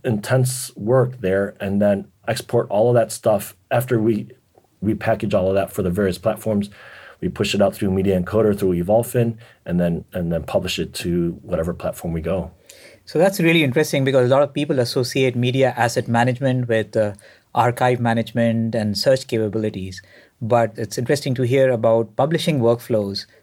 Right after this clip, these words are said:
Speaker 2: that could be integrated into the media asset management solution.
Speaker 1: Yeah, and I'm pushing the teams to do more, to automate more and more of that through the Evolfin process. You know, we're not quite there yet,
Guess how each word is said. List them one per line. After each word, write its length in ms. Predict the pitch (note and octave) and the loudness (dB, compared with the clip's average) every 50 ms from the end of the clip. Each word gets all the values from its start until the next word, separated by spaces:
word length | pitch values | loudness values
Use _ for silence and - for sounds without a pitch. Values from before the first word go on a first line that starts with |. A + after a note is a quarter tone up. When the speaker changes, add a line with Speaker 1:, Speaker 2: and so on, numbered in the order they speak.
| _ | _
Speaker 2:
that 220 | - A#2 A#2 A#2 - | -2 0 0 0 0
could 180 | - B2 A2+ | -2 -4 -2
be 300 | G#2+ A#2+ A#2 A2+ A2 A#2 | -2 -2 0 0 0 -2
integrated 580 | A#2 - A2 G#2+ B2 A2+ A#2 A#2 A#2 A#2 A#2 A2 | -2 -4 -4 -4 -2 0 0 0 0 0 -2 -2
into 340 | A#2+ A2+ A2+ G#2+ A#2+ A2 A2 | -2 -2 -2 -2 -2 -2 -2
the 220 | G#2+ G#2+ G#2+ G#2 | -2 -2 -2 -2
media 280 | G#2 A2+ A2 A2+ A#2 A2 | -2 -2 0 0 0 0
asset 320 | G#2+ G#2+ - - - - | -2 -2 -4 -8 -8 -4
management 460 | A#2 A#2 A#2+ B2 B2 A#2+ A#2 A2+ A2 | -2 -2 0 0 -2 -2 -2 -2 -2
solution. 500 | - - G#2+ A2 G#2 A2 - F#2+ F#2 G2 - | -2 -4 -4 -4 -4 -4 -4 -6 -6 -6 -2
Speaker 1:
Yeah, 420 | G#2+ G#2+ A#2 B2 C3 B2+ B2 A#2 G#2+ | 0 4 4 6 6 6 4 4 2
and 120 | A#2+ A#2+ | 2 0
I'm 100 | A2+ G#2+ | 0 0
pushing 260 | - C#3 C3 C3+ C#3 | 0 -2 0 0 0
the 80 | C3+ B2+ | 0 0
teams 240 | B2+ - C#3+ C3 B2+ | 2 2 0 0 0
to 80 | A#2+ | 0
do 340 | G#2 A#2 A#2+ A2+ G#2 G#2+ G#2 - - | 2 2 2 2 2 0 -2 -6 -6
more, 340 | - A2+ A#2 B2+ B2+ A#2+ G#2+ | -2 2 4 4 4 4 4
to 200 | - - - A2+ | 2 0 -2 0
automate 540 | G#2+ A2 A#2+ B2 A#2 A#2 A2+ G#2 G#2 G#2 - _ _ _ _ _ - | 2 4 2 4 4 2 2 0 0 -2 -4 _ _ _ _ _ 0
more 260 | A2 A2 A#2 A#2 A2+ | 2 4 4 4 4
and 100 | G#2+ G#2+ | 4 4
more 220 | G#2+ G#2+ A2+ A2 | 4 4 4 4
of 80 | G#2+ G2+ | 4 2
that 260 | G2+ F#2+ - - - | 2 0 -2 -6 -10
through 540 | - - G#2 G2+ G2 G2 G2 G2 G2+ F#2 F2+ - | -4 -2 0 2 2 2 2 0 -2 -4 -6 -6
the 140 | A2+ F#2+ - | -8 -6 -4
Evolfin 540 | A2 A2 F#2 F#2+ G2+ G2 F#2+ - G#2 F2 - | -4 -4 -2 0 0 0 0 -2 -4 -4 -4
process. 640 | - - G2+ G2 F#2 - - F2+ F2 - - - - - - - - - - - - - | 0 0 0 0 0 -2 -2 -4 -4 -4 -8 -14 -16 -20 -20 -20 -20 -20 -20 -16 -6 -2
You 100 | B2 A#2 | 0 2
know, 80 | A2 G#2 | 4 4
we're 100 | G#2+ A2+ | 4 4
not 180 | A#2+ B2 - | 4 2 2
quite 260 | - - B2+ B2 G#2 | 0 0 0 0 2
there 160 | G#2 B2 C3+ C#3+ | 2 4 4 4
yet, 380 | D#3 E3+ E3+ E3+ E3+ - - | 4 4 4 2 0 -4 -14